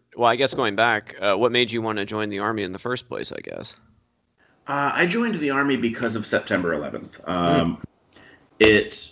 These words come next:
Speaker 2: September eleventh was my junior year in high school, and, uh, it just, I wanted to make a difference.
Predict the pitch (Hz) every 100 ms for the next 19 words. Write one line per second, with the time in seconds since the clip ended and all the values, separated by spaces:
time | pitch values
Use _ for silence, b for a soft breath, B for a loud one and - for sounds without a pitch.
0 | - - 117 143 156 139 123 120 113 107
1 | 101 101 98 98 107 113 113 113 110 98
2 | 80 - 87 80 76 76 _ - 85 85
3 | 85 85 82 82 b b b b b _
4 | - 92 87 85 80 78 - - 95 85
5 | 117 113 - - - - - _ _ _
6 | _ b b b _ _ _ _ 113 127
7 | 139 131 - - 123 117 113 110 104 98
8 | 87 71 - - - - -